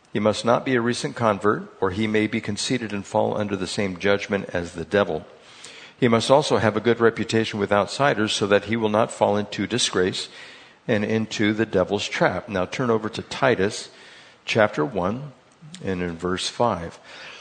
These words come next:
<coughs> Excuse me. <clears throat> He says, "The reason I left you in Crete was that you might straighten out what was left unfinished and appoint elders in every town as I directed you."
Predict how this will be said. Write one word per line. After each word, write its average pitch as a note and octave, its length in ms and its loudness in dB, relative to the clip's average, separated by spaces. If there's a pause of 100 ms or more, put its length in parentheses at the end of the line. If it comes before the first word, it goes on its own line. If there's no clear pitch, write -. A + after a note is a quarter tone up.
(400)
<coughs> G2 560 -4
Excuse - 340 -6
me. F2+ 160 -8 (380)
<clears throat> - 100 -2 (1800)
He D3 100 4
says, B2 520 4
"The A2+ 120 6
reason C#3 340 4
I B2+ 80 8
left B2+ 300 6
you A#2 80 6
in G#2+ 100 2
Crete A2+ 340 2
was G#2 200 2
that G#2+ 200 2
you B2 80 2
might A2+ 220 4
straighten C3 400 2
out A2 280 4
what G#2+ 220 -2
was G2 280 -4
left G#2+ 360 4
unfinished G#2 600 0
and F#2 120 -2
appoint G#2 340 -2
elders G#2+ 360 2
in G2 140 -8
every G#2+ 260 0
town G2 400 0
as G2+ 240 -4
I F2+ 120 -2
directed G2+ 600 -4
you." E2+ 260 -12